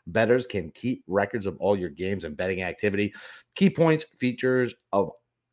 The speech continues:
OddsTrader are handicap, play-by-play updates, live scores, and bet tracking, player stats,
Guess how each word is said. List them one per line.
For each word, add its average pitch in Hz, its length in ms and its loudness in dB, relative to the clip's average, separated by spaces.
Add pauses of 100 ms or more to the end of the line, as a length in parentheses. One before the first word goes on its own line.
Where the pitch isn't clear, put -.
(300)
OddsTrader 107 720 2
are 87 280 0
handicap, 107 880 -4
play-by-play 120 580 4
updates, 98 500 -2
live 120 300 4
scores, 113 500 4
and 107 240 -2
bet 101 180 -2
tracking, 85 400 -8
player 117 320 0
stats, 113 440 -2